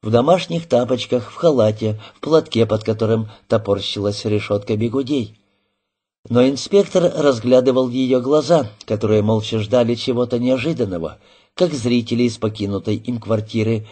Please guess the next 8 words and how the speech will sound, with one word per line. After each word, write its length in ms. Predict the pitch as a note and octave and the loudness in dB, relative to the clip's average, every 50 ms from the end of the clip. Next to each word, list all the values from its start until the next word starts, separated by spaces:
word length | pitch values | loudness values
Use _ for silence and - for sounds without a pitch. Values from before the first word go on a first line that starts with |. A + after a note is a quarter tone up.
| - _ - | -20 _ -10
ждали 340 | A2 G#2 G#2 A#2+ G#2 G#2 G2 | -6 0 2 4 4 4 2
выстрела 580 | F2+ F#2+ G2+ G2+ - - G#2 G#2 G2 G2+ G2+ | 0 -2 -4 -4 -6 -6 -4 -2 0 0 0
на 200 | G2+ G#2+ G#2+ A2+ | 0 0 -2 -2
экране. 480 | G#2+ G#2+ C3+ D3 D3 B2+ A2 F#2 - - _ _ _ _ _ _ _ _ _ _ _ _ _ _ _ _ _ _ - | -2 -2 -2 -2 -2 -2 -4 -8 -10 -14 _ _ _ _ _ _ _ _ _ _ _ _ _ _ _ _ _ _ 0
И 80 | G#2 | 4
он 220 | G#2+ A2 B2 C#3 C#3 | 4 6 4 4 2
мог 240 | C#3+ C#3+ C3+ - | 0 0 -2 0
поручиться, 800 | - C3+ C#3+ D3 D3 C#3 - - F#3+ F#3 E3 - - F#2 D2+ - | 0 2 4 4 2 0 -2 -4 -6 -6 -6 -4 -4 -4 -4 -6